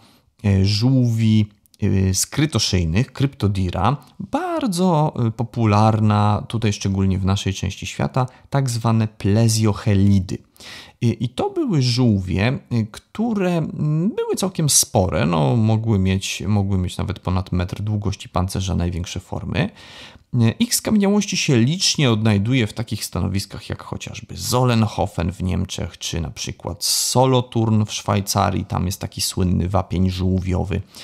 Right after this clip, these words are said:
Y, plezjochelidy były żółwiami, które jeszcze nie miały płetw, łap przekształconych w płetwy, miały łapy zakończone pazurami i palcami, ale z pewnością żyły w środowisku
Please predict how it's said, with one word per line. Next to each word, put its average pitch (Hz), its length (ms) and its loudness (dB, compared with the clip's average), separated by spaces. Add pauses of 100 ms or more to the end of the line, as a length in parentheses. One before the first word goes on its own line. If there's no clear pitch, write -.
(380)
Y, 117 340 2 (240)
plezjochelidy 294 840 -2
były 208 340 0
żółwiami, 170 720 0 (560)
które 185 760 -2 (260)
jeszcze 190 360 0
nie 175 120 4
miały 196 340 0
płetw, - 500 -4 (180)
łap 120 460 2
przekształconych 95 640 -4
w - 80 -20
płetwy, 87 600 -4 (320)
miały 127 300 2
łapy 107 300 -2
zakończone 101 560 -2
pazurami 92 680 0
i 117 60 2
palcami, 98 840 -2 (380)
ale 302 340 -2
z - 120 -2
pewnością 156 640 0
żyły 120 340 0
w 131 80 -10
środowisku 110 760 -2